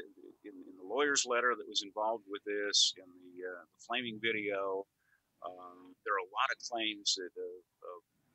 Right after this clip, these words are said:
the work people have done, the lives they've saved, they're, you know, the community depends on them,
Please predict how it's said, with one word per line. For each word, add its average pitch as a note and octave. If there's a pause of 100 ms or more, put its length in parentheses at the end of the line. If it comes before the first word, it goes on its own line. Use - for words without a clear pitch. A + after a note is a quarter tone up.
(120)
the G2+
work B2
people C3
have G#2+
done, G2+
the E2+
lives A#2
they've G#2+
saved, G2 (420)
they're, F#2+ (160)
you F#2+
know, F2+
the F2
community A#2
depends B2+
on E2+
them, E2